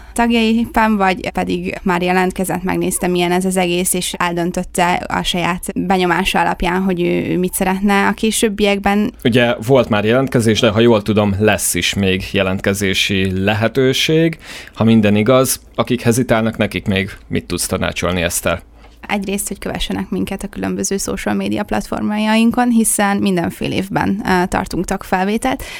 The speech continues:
Speaker 1: és most egy szeptemberi tagfelvételről van, ö,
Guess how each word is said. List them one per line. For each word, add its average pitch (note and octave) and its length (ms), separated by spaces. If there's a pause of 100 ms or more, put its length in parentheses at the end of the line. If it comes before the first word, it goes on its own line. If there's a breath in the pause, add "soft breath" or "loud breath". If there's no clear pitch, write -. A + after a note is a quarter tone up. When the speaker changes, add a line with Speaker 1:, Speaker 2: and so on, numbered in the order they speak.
(120 loud breath)
Speaker 1:
és G#3+ 400
most G#3+ 240
egy G3+ 100
szeptemberi D#3 400
tagfelvételről F#3+ 880
van, F#3+ 440
ö, G3 60